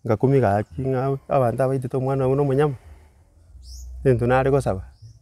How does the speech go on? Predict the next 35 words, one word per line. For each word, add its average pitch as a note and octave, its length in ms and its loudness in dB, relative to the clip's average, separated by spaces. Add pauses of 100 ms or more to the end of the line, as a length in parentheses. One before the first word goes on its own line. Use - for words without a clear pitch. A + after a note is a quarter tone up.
(460)
eserikari B2+ 580 2
yaito G#2+ 260 -2
gaki. G2 420 0 (1500)
Toe A#2+ 280 4
gaki B2 320 2
obomaene, C3+ 600 2 (160)
egere A#2+ 280 0
tore B2 240 0
ng'aki A#2 220 -2
omwana B2+ 280 0
oyo C#3 140 4
yaitire, D#3+ 360 0 (160)
egera B2 380 2
nigo B2+ 220 -2
tobwate C3 360 0
obwoba C3 320 4
obonene, C#3 360 0 (440)
mpaka A#2 200 0
nonye A2+ 280 2
bono B2 240 -2
iga A2+ 200 0
to-, A#2 600 -2 (340)
nabo G2+ 220 0
chinda A2+ 240 2
chiaito A#2 240 0
tichiri B2 340 0
anyegete, C3+ 500 2 (460)
tosinyore A2+ 420 -2
ng'a A2 120 2 (120)
gaki G2 140 -4
ng'aki A2 160 0
omwana G#2 380 0
oyo F#2 160 -2
gaki F2 240 -6
asirete. - 360 -10